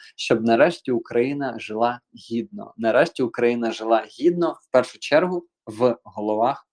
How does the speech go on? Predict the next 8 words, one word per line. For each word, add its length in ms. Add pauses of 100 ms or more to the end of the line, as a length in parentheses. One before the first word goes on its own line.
українців. 640 (500)
Дуже 260
вам 200
дякую. 520 (420)
Сподіваюся, 540
що 100
скоро 300
почуємося. 640